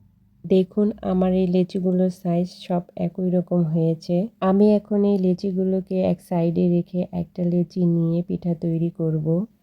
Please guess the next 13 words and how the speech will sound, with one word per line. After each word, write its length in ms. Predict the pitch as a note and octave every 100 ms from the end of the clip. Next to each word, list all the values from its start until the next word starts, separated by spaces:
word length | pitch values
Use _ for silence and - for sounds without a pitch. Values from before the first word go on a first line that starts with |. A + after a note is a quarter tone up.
| _ _ _ _
অন্যদিকে 520 | G#3+ G#3+ G#3+ G#3+ G#3 G#3+
আমি 280 | G3+ G3+ G3+
পিঠা 300 | G3+ F#3 F#3+
তৈরি 320 | F#3 F#3+ F#3+
করার 300 | F#3+ F3+ F3+
জন্য 220 | E3+ F3+ F3+ -
একটি 260 | F3 - F#3
প্লেটে 420 | F3 E3+ D#3+ F3+
নিয়ে 280 | E3+ E3 E3
নিচ্ছি 460 | D#3+ D#3+ - - F3 -
ওই 120 | F3+ E3+
ভেজানো 480 | D#3+ D#3+ E3 E3 E3
চালগুলো, 640 | E3 D3+ D#3 D3+ D#3